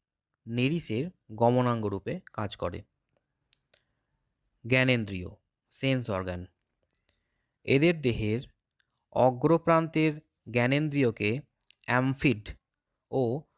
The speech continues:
পশ্চাৎ প্রান্তের জ্ঞানেন্দ্রিয়কে ফ্যাজমিড বলে।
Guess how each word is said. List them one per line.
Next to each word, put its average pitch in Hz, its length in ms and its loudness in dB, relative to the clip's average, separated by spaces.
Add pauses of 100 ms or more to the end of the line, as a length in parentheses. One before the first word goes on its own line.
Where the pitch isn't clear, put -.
(180)
পশ্চাৎ 160 680 2
প্রান্তের 156 480 0
জ্ঞানেন্দ্রিয়কে 127 840 0 (240)
ফ্যাজমিড 113 680 0 (220)
বলে। 90 280 -6